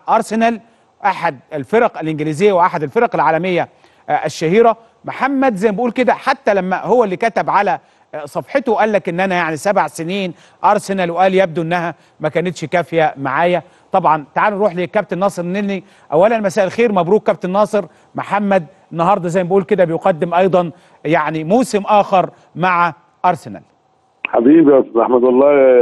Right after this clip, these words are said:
Speaker 2: الحمد لله والشكر لربنا إن هو طبعا التجديد والكلام ده، وكل الناس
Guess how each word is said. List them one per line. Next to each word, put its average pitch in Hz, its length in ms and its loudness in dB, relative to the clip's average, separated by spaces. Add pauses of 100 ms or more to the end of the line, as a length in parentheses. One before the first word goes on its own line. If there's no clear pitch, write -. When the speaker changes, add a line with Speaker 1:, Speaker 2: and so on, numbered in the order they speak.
(160)
Speaker 2:
الحمد 151 360 2
لله 143 460 4 (460)
والشكر 139 460 2
لربنا 131 400 4
إن 131 120 4
هو 127 460 6 (100)
طبعا 123 260 2 (460)
التجديد 120 540 2
والكلام 123 380 2
ده، 131 200 4 (440)
وكل 156 320 2
الناس 151 320 4